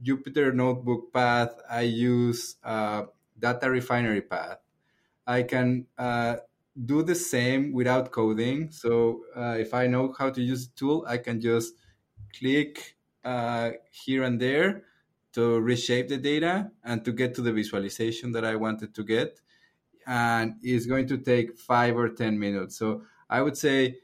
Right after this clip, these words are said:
it's maybe six to ten times faster in a recent example that I,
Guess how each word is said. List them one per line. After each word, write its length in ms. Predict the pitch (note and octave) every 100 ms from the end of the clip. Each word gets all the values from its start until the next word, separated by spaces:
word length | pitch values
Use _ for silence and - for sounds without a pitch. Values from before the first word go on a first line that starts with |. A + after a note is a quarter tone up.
| _ _
it's 380 | B2 B2 B2 -
maybe 540 | B2 B2+ B2+ B2 - _ _ _
six 400 | - - C#3 C#3
to 120 | C3+
ten 360 | B2 B2+ B2 B2 -
times 260 | A#2+ A#2+
faster 680 | - A#2 - G#2 G2+ G2+ G2 _
in 320 | A2 A2 G#2+
a 140 | G#2+ G2+
recent 420 | G#2+ B2 A#2 -
example 520 | - A2 G#2 G2+ G#2+
that 120 | G#2 G2
I, 200 | G2